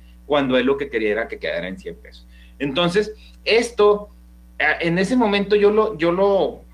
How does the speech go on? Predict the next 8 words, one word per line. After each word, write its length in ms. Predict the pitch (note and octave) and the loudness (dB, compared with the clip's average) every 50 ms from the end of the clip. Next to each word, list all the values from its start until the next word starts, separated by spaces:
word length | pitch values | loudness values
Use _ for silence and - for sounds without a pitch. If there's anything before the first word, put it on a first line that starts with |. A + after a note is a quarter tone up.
| - - - | -20 -6 -4
que 100 | C#3 C3 | -2 0
lo 120 | B2+ B2+ | 0 0
viví 420 | B2+ C3 B2+ D3 F3+ G3 G3 - - | 0 0 0 0 -2 -4 -4 -6 -4
con, 340 | - C#3+ C#3 C3 - - - | -4 -2 -2 -2 -6 -12 -16
yo 160 | - - B2+ C3 | -12 -10 -10 -8
estaba 220 | C3 C#3 C#3+ C#3+ | -4 -4 -4 -4
trabajando 420 | - C#3+ C3 A#2+ - A#2+ C3 C3+ C#3 | -2 -4 -4 -4 -4 -6 -4 -2 -2
ahí, 380 | C#3 D3 D#3 D#3+ D#3+ D3+ - | 0 0 0 -2 -2 -4 -8